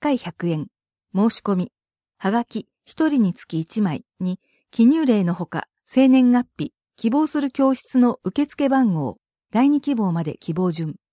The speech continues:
を記入し、十一月二十四日金曜、消印有効までに、地域包括ケア推進課、介護予防係、郵便番号一六零の八四八四、歌舞伎町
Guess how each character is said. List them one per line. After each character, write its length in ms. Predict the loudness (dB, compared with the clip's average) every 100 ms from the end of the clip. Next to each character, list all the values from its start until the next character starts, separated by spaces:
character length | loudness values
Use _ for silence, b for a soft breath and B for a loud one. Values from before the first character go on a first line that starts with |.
| _
を 100 | -8
記 160 | -4 0
入 160 | 0
し、 280 | 0 -4 -8 _ _ _ -2
十 200 | 2 2
一 160 | 2
月 220 | 0 2
二 140 | 4 4
十 180 | 4 2
四 140 | 2
日 200 | -2 -8
金 280 | -2 0 2
曜、 220 | 2 0 -4
消 300 | -10 -6 2
印 220 | 2 2
有 160 | 2 -2
効 340 | -2 -2 -2 -4
ま 120 | -4
で 100 | -2
に、 160 | -2 -4 _ _ _ _
地 180 | -2 -2
域 160 | 0 2
包 160 | 2
括 260 | 2 -2 -2
ケ 140 | -2
ア 20 | -2
推 220 | -2 -4
進 260 | -4 -6
課、 180 | -4 -8 -10 _ _
介 220 | -2 0
護 120 | 2 2
予 140 | 2
防 180 | 4 4
係、 400 | 4 0 -8 -12 _ _ _ 2
郵 160 | 2
便 220 | 4 4
番 180 | 4 2
号 220 | 2 0 -2
一 240 | -6 -2
六 220 | -2 2
零 180 | 2 2
の 140 | 0
八 320 | -4 -10 -4 0
四 160 | 0
八 280 | -2 -8 -4
四、 200 | -4 -4 -10 _ _
歌 140 | -2
舞 100 | -2
伎 140 | -4 -2
町 260 | 2 2